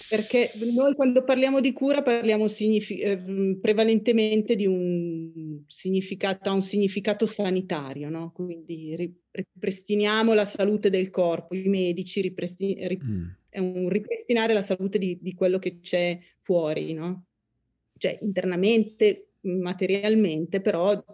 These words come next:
Speaker 1: di una salute del corpo.
Speaker 2: Mm.
Speaker 1: Ma, eh, forse bisognerebbe prendersi cura del, forse senza forse,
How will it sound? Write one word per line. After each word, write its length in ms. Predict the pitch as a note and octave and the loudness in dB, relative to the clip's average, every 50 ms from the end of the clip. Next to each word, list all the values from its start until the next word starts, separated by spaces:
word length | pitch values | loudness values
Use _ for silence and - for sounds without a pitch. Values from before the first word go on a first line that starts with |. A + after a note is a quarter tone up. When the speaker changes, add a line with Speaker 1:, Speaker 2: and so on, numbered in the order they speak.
| - _ | -20 _
Speaker 1:
di 120 | - G3 A3 | -6 -2 -2
una 100 | A#3 B3 | -2 0
salute 320 | A#3+ B3 A#3 G#3 G3+ F#3+ | 0 -2 -2 -2 -2 -2
del 200 | E3+ F3+ - - | -4 -4 -6 -8
corpo. 640 | - - - - - - - - _ - - - _ _ _ _ _ _ _ _ _ - | -12 -10 -8 -8 -8 -8 -10 -14 _ -18 -18 -18 _ _ _ _ _ _ _ _ _ -10
Speaker 2:
Mm. 220 | F#2 F2+ D#2+ C#2 - _ _ _ _ _ _ _ _ _ _ _ _ _ _ _ _ _ _ - | -8 -8 -8 -8 -10 _ _ _ _ _ _ _ _ _ _ _ _ _ _ _ _ _ _ 2
Speaker 1:
Ma, 460 | G#3+ A3+ A#3+ A#3 - - - - _ _ | 2 4 4 4 2 -2 -8 -20 _ _
eh, 1500 | - A3 G3 G3 F#3+ F#3 F#3 F3+ F3 F3 F3 E3+ E3 E3+ E3 E3 E3 D#3+ D#3+ E3 E3 D#3+ D#3 E3 D#3+ D#3+ - D#3+ D#3+ E3 E3 E3 | -2 2 2 4 4 4 4 2 2 0 0 -2 -2 -2 -4 -4 -4 -4 -4 -6 -6 -8 -8 -8 -10 -12 -12 -14 -14 -14 -16 -16
forse 540 | - - - C4 A3+ A3 G#3+ A3 - - C4 | -4 2 6 6 6 6 4 0 0 0 2
bisognerebbe 600 | A3 G#3 F#3 F#3+ G3 F#3+ G3 G3 G3 G3 F#3+ G#3 | 2 2 2 2 2 2 0 0 0 0 0 0
prendersi 480 | G#3 - F3+ F3+ F#3 G#3 G#3 - - G#3 | 0 0 -2 0 0 -2 -2 -2 -4 -4
cura 220 | - E3+ F3+ G3+ G3+ | -2 0 0 2 2
del, 380 | F#3+ E3+ F3 F3 F3+ F3 F3 - | 0 0 0 -2 -2 -2 -4 -6
forse 400 | - - - G3+ G3+ G3 G3 F3+ | -6 0 2 2 2 0 -4 -8
senza 340 | - - F3 F3+ F3 A#3 A#3 - | -6 -4 -4 -2 -2 -2 -4 -4
forse, 840 | A#3 - F3+ E3+ D#3+ D#3+ F3+ - - - F#3+ G3 A3+ B3+ B3+ - | -8 -6 -4 -4 -4 -4 -8 -10 -6 -4 -2 0 0 -2 -4 -8